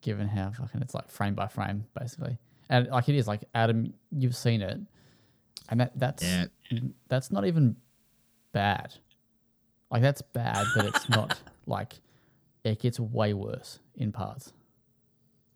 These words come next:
Speaker 1: than that.
Speaker 2: Yeah, that's, that's not good, 'cause, yeah, the bit that I saw was, yeah, very, very rough, to say the least.
Speaker 1: But in, yeah, but again, in, in that part, there was a lot of, um, rats and stuff. And, you know, it,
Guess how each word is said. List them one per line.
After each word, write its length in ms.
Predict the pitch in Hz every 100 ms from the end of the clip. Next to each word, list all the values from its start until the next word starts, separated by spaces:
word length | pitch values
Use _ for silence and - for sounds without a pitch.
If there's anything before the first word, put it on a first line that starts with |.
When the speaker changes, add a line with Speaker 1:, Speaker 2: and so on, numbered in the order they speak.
| _ _ -
Speaker 1:
than 160 | 107 101
that. 200 | - - 85 78
Speaker 2:
Yeah, 80 | 80
that's, 480 | 90 90 - - - -
that's 260 | 104 95
not 180 | 104 90
good, 240 | - 82 76
'cause, 200 | 85 90
yeah, 100 | 87
the 120 | 85
bit 200 | 110 -
that 80 | 92
I 160 | 85
saw 300 | 82 90 82
was, 720 | 80 80 73 71 - - - _ _ - _ _ _ _ -
yeah, 180 | - - 80 71
very, 500 | 85 82 80 78 -
very 400 | 82 80 64 62
rough, 280 | 58 55 -
to 80 | 67
say 180 | - 60
the 140 | 57
least. 540 | 53 50 - - - - - -
Speaker 1:
But 140 | 131
in, 240 | 147 147 139
yeah, 320 | 104 98 117
but 120 | 113
again, 200 | 110 101
in, 120 | 110
in 140 | 127 117
that 160 | -
part, 300 | - 98 143
there 100 | 110
was 160 | 107 104
a 60 |
lot 220 | 104 107 104
of, 240 | 101 95 - 98
um, 380 | 101 95 95 110
rats 340 | 120 101 120 117
and 60 |
stuff. 280 | - 107 -
And, 200 | 117 123
you 120 | 135
know, 140 | 110 107
it, 340 | 110 110 120